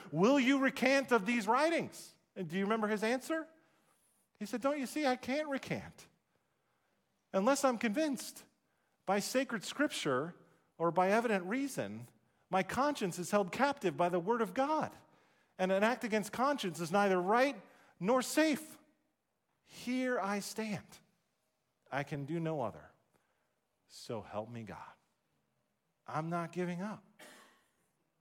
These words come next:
That's how the Reformation started. We stand on his shoulders.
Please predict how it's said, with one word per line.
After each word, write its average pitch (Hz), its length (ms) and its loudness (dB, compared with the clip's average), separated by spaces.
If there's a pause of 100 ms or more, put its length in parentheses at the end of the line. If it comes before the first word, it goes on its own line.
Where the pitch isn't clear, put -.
That's 175 240 0
how 190 160 -2
the 180 100 -4
Reformation 185 640 -4
started. 214 420 -10 (1080)
We 185 140 -2
stand 214 400 -2
on 180 220 0
his 180 260 -4
shoulders. - 640 -8